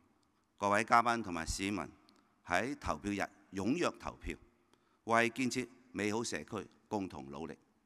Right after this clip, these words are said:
基本法第二十三條賦予香港特區憲制責任，自行立法禁止危害國家安全嘅行為同埋活動。政府正全力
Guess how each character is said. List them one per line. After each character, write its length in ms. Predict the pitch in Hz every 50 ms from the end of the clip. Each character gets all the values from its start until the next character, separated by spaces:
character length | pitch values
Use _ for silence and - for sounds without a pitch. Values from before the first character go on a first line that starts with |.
| _ _ _ _ _ _ _ _ _ _ _ -
基 100 | 139 147
本 200 | 139 143 143 131
法 180 | 135 127 120 104 - - - - - -
第 80 | - 113
二 320 | 107 110 - - - 113
十 160 | 110 98 113 -
三 300 | - - 147 143 127 95
條 140 | - 78 65 64 - - - _ _ _ _ _ -
賦 200 | - 110 110 110
予 120 | 107 107
香 160 | 110 123 123
港 160 | 110 113 113
特 120 | 113 - 87
區 320 | - - 113 101 98 - -
憲 240 | 95 120 117 110 104
制 120 | - 104 90 85
責 180 | - - 85 76 -
任， 180 | 80 80 71 - _ _ _ _ _ _ _ _ _ _ _ -
自 180 | - 127 120
行 260 | 90 92 87 85 85
立 120 | 76 104 104 98 - -
法 220 | - 107 85 - - - _ _ - _ _ _ _ -
禁 200 | 135 135 135 127
止 100 | - 139 160 - -
危 160 | 82 82 82
害 160 | 82 98 95
國 140 | 95 117 107
家 180 | 107 131 120 -
安 220 | - 131 135 123
全 260 | 107 - - 71 67 73
嘅 160 | 90 92 87
行 220 | - 82 78 76
為 100 | 73 67 67 - _
同 120 | - 76 78
埋 120 | 73 71 73 98
活 140 | 98 95 80
動。 260 | - - 90 85 73 _ _ _ _ _ _ _ _ _ _ _ _ _ _ _ _ _ _ _ _ _ _ _ _ _ _ _ _ - _ _ _ _ -
政 180 | - 123 117 117
府 220 | 110 117 127 135
正 280 | 120 135 120 113 110 104 - - -
全 360 | - - 104 98 92 92
力 40 | 101